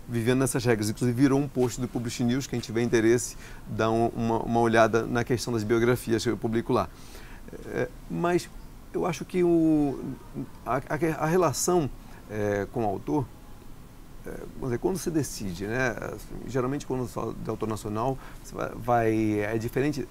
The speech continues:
é, o que ele difere do processo internacional. Obviamente você tem o autor presente, participante do processo, mas você também tem um livro que não foi editado, que cabe a você,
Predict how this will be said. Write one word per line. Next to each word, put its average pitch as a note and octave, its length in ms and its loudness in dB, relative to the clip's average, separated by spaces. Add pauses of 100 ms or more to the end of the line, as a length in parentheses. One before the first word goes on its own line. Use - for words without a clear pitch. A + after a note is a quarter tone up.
(100)
é, - 240 -6
o C3 140 -2
que - 140 -2
ele D#3+ 120 2
difere B2+ 460 4
do A2+ 100 -2
processo A#2+ 400 -2
internacional. A2 460 -2
Obviamente D#3 400 0
você D#3+ 160 2
tem D#3 140 0
o D3+ 40 4
autor C#3 260 2
presente, B2+ 680 2
participante C3 500 -4
do A2+ 100 -2
processo, C#3 440 0 (560)
mas D3 180 0
você - 60 -10
também F3+ 180 2
tem F3 140 2
um D3 80 2
livro D3+ 280 2
que - 180 -2
não F3 260 2
foi D#3+ 220 4
editado, C#3+ 540 0 (540)
que - 80 -14
cabe G3+ 220 4
a - 20 8
você, D#3+ 420 4